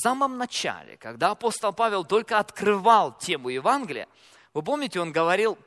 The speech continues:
«Праведный верою жив будет». И помните, он говорил: «Приходя от веры в веру».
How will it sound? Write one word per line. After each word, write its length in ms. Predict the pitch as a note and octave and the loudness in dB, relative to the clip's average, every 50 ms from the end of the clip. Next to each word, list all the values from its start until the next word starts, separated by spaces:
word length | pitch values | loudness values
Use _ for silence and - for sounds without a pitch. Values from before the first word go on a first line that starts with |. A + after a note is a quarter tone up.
| _ - | _ -4
«Праведный 500 | E3 F#3 A3+ B3 A3+ A#3 F#3+ F#3+ F#3+ F3+ | 0 0 0 0 0 -4 -6 -8 -8 -8
верою 500 | E3 C#3 C3+ F#3 G#3+ G#3+ G#3 G3 F#3 F3 | -8 -4 -4 -2 -2 -2 -2 -4 -4 -4
жив 240 | D3+ C#3 F3 E3+ C#3+ | -6 -8 -10 -12 -10
будет». 360 | B2+ B2 C3+ C3+ B2+ D3+ F3 - _ _ _ - - _ _ _ | -8 -6 -4 -4 -2 -4 -6 -8 _ _ _ -20 -20 _ _ _
И 40 | - | -6
помните, 380 | C3+ F#3+ B3 D4+ D4+ G#3 - G#3 | -2 -2 -2 -2 -2 -4 -4 -4
он 100 | F3+ E3+ | -2 0
говорил: 380 | D3+ F3 F#3 F#3 F#3 F#3 E3+ - _ _ _ _ | 2 2 2 2 0 -2 -4 -8 _ _ _ _
«Приходя 380 | - E3 E3+ - F#3 F3+ G3+ G3 | -8 -6 -2 0 0 0 0 0
от 320 | - F3 E3+ - - - B2+ A#2+ A2 | -2 -2 -4 -4 -6 -14 -18 -14 -8
веры 380 | C#3 F#3+ A#3 B3 A#3 A3+ A#3+ A3+ | -2 0 0 2 2 0 -4 -6
в 120 | F#3 D3 C#3 B2+ A#2+ A#2 | -8 -10 -14 -18 -16 -10
веру». 520 | C3 E3+ G#3 G#3 F#3 F3+ D3+ B2+ G#2+ - | -4 -2 0 0 0 -2 -2 -6 -8 -10